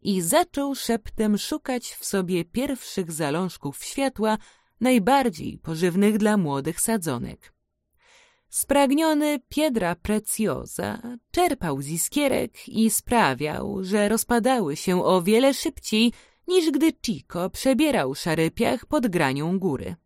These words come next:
Czuł się jak ojciec dla ducha, który tkwił w minerale, rozpierał twarde ciało od środka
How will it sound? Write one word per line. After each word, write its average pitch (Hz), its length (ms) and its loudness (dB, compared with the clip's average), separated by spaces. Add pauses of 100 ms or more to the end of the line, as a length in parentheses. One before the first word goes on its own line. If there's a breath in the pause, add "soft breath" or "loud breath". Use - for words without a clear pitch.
(1160)
Czuł 330 240 2
się 302 260 0
jak 294 200 2
ojciec 185 580 -2
dla 165 220 0
ducha, 233 420 4 (300 loud breath)
który 320 300 2
tkwił 320 460 -6
w 254 100 -6
minerale, 277 720 4 (420)
rozpierał 262 680 2
twarde 185 440 2
ciało 233 360 4
od 254 160 0
środka 311 540 4